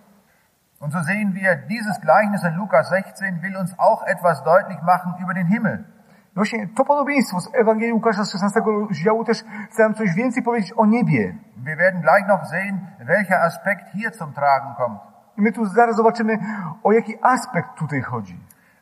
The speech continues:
Speaker 1: Im Vers neun steht geschrieben, "Auf dass sie euch aufnehmen in die ewigen Hütten."
Speaker 2: W wierszu dziewiątym jest napisane, Z-,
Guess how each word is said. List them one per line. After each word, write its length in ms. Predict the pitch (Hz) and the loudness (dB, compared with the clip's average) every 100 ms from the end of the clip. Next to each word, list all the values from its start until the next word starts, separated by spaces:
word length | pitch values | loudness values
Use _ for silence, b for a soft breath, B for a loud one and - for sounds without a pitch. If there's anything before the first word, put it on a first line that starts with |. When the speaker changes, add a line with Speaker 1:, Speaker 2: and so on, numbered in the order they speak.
| - | -14
Speaker 1:
Im 120 | 143 | -6
Vers 280 | 175 170 175 | 0 0 0
neun 260 | 170 214 | 2 2
steht 280 | 208 175 175 | 0 -8 -10
geschrieben, 600 | 170 - 170 202 196 175 B B B | -12 -10 -10 -8 -6 -8 B B B
"Auf 220 | 147 160 - | 2 2 4
dass 180 | 196 190 | 2 0
sie 120 | 160 | 0
euch 280 | 156 156 - | 0 0 2
aufnehmen 720 | 208 208 147 143 165 175 165 | 2 2 -6 -6 -6 -6 -8
in 160 | 170 165 | -10 -10
die 340 | 165 165 190 | -10 -12 -10
ewigen 300 | 214 190 190 175 | -8 -6 -4 -2
Hütten." 300 | 220 143 101 - _ b b b - | -2 -4 -8 -10 _ b b b -10
Speaker 2:
W 60 | 113 | 0
wierszu 340 | 143 180 175 | 2 2 0
dziewiątym 480 | 135 170 175 196 220 | 0 2 4 4 4
jest 140 | 196 | 4
napisane, 340 | 202 202 190 175 | 4 2 0 0
Z-, 140 | 185 | -4